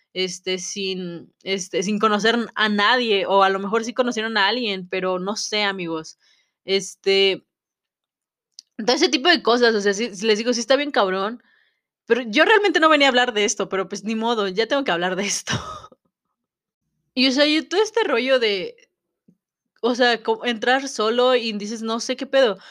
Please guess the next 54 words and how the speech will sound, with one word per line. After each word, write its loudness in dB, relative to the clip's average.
porque -2
en 4
la 4
secundaria 2
llevas 4
materias, 2
en -2
la 0
prepa 0
igual 0
llevas 2
otras -4
materias -4
que, -4
que 0
dices, -6
te, 2
les -2
digo, -2
¿no? -6
O -8
sea, -4
no -2
están -4
tan -2
difíciles -8
ahorita -6
ya 0
cuando -4
uno -2
las 0
hace, 0
¿no? -4
Pero, -6
o -2
sea, 0
en 2
ese 4
momento 4
sí 2
dices: 2
"Ay, 0
cabrón", 0
o -4
sea, 0
o 4
no 4
sé, 2
cuando 4
yo 4
entré 2
a 6
la -10
prepa 2